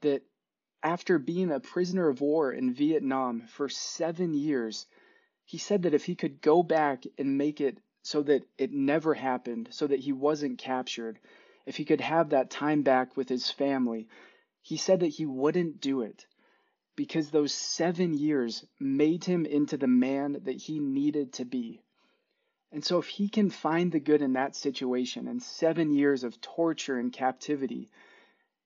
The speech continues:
if he can find the good in that situation, I think we can use reframing every day to find the good in the challenges and the battles that we're all fighting.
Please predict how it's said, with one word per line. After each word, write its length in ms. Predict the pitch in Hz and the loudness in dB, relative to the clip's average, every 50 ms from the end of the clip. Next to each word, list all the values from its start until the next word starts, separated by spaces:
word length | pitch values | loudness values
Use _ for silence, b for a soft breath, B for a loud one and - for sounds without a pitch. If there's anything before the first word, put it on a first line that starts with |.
| _ | _
if 100 | - - | -14 -6
he 160 | - - 196 196 | 0 2 2 4
can 200 | - 208 190 170 | 4 4 2 2
find 320 | - 160 147 156 160 156 | 2 2 2 2 2 2
the 60 | 147 | 0
good 200 | 135 147 147 139 | 2 2 2 4
in 140 | 139 131 127 | 4 4 4
that 260 | 127 131 135 151 151 | 4 2 0 -2 -2
situation, 800 | - - 147 - - 135 127 127 127 123 - - - 127 131 - _ | -6 -8 -8 -8 -6 -6 -4 -4 -4 -6 -6 -8 -10 -12 -14 -14 _
I 60 | - - | -6 -2
think 200 | - 196 190 - | 0 0 0 0
we 80 | 185 | -2
can 220 | - - 156 147 147 | -2 0 0 2 2
use 280 | 147 160 160 143 131 | 2 2 0 -2 -4
reframing 840 | 139 139 151 160 175 170 - - - 131 131 127 123 123 123 120 123 b b b b b b b b - | -4 -2 0 0 0 0 -2 -2 -2 0 2 2 2 2 0 -2 -4 b b b b b b b b -2
every 400 | 156 165 175 165 175 175 170 160 | 0 0 0 2 2 2 2 2
day 300 | 139 151 139 143 135 127 | 4 4 4 4 2 0
to 160 | 127 - 143 | -4 -6 -8
find 420 | - - - 147 151 160 165 165 | -8 -4 -2 -2 0 0 0 0
the 60 | 156 147 | 0 0
good 380 | 135 139 135 135 131 123 131 b b b b b b b b b - | 2 2 2 2 2 0 -4 b b b b b b b b b -6
in 140 | 156 151 147 | -2 0 0
the 80 | 139 131 | 0 0
challenges 640 | - - - 175 160 165 165 165 151 156 156 147 143 | 0 -2 -2 0 0 2 2 2 0 0 -2 -2 0
and 140 | 139 131 131 | 0 0 0
the 60 | 123 | 0
battles 520 | 120 - 131 135 143 147 147 143 139 127 | 2 2 2 4 4 2 2 0 -2 -2
that 140 | 135 131 123 | -2 -2 -2
we're 160 | 131 131 120 | 0 2 4
all 180 | 127 131 135 135 | 4 4 4 2
fighting. 580 | - - - 117 120 123 120 123 123 123 113 | 0 -4 -6 -4 -4 -4 -6 -8 -10 -14 -16